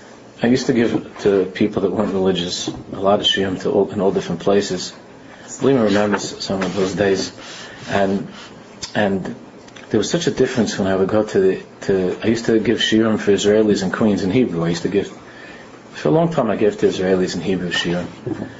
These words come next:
Most of them are Sephardim. I can't even describe what it was, the screaming and the yelling and the carrying on and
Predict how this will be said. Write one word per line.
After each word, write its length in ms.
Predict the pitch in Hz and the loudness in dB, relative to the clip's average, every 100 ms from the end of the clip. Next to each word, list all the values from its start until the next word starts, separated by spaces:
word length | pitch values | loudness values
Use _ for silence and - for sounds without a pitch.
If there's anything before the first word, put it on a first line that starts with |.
| - - - - - - - - - | -18 -18 -14 -10 -10 -10 -10 -10 -2
Most 240 | 107 110 | 0 2
of 60 | 147 | 2
them 80 | 117 | 2
are 60 | |
Sephardim. 480 | - 113 107 101 92 | 0 2 2 2 -4
I 80 | 107 | -6
can't 220 | - 139 | -2 0
even 140 | 139 127 | 2 0
describe 440 | - - 110 107 | -4 -2 0 0
what 80 | 92 | 0
it 80 | 95 | -2
was, 300 | 92 87 - | -4 -6 -6
the 40 | |
screaming 480 | - - 151 110 95 | -8 -2 0 2 0
and 80 | 87 | 0
the 80 | |
yelling 380 | 90 101 95 90 | 0 2 0 -2
and 160 | 85 82 | -4 -6
the 340 | - - - - | -6 -4 -4 -2
carrying 400 | 120 107 101 104 | 0 0 2 2
on 260 | 110 104 | 2 0
and 220 | 92 85 | -2 -4